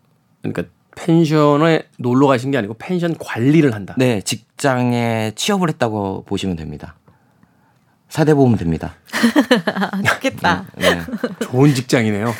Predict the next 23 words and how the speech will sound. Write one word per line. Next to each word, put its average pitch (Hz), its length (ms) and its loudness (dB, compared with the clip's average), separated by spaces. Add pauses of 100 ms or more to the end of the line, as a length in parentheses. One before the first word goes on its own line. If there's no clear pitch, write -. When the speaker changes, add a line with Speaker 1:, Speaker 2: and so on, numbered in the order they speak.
(140)
Speaker 2:
네. 95 400 2 (140)
Speaker 1:
좋은 - 320 -14
직장이네요. 117 580 0
생각해보니까 143 960 -2 (960)
저하고 139 480 2
정현주 135 380 2
작가님은 135 360 2
사대보험이 151 520 -2
안 107 220 -4
되는, 117 320 0 (500)
Speaker 3:
전 - 240 -10
Speaker 1:
예, 92 40 -2
자영업자들이죠? 143 1000 2
Speaker 3:
<laughs> 180 500 -10
Speaker 1:
네, 107 240 -10
그렇군요. - 420 -16 (120)
Speaker 2:
제가 123 220 2
있는 135 180 2
펜션이 160 720 0 (460)
어린이 135 760 2
전용 101 400 -2
펜션이라 98 840 -2
Speaker 3:
오. 196 440 -8